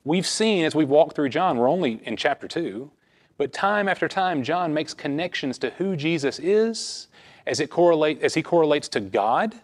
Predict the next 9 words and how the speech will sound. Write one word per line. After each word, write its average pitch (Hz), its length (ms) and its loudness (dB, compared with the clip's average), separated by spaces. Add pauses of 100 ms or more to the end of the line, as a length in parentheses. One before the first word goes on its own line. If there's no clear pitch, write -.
that 110 120 -6
Jesus 139 460 0
is 139 300 0
God, 185 560 -4 (200)
God 110 260 2
come 143 180 -2
in 160 60 -4
the 151 80 -4
flesh. 180 560 -6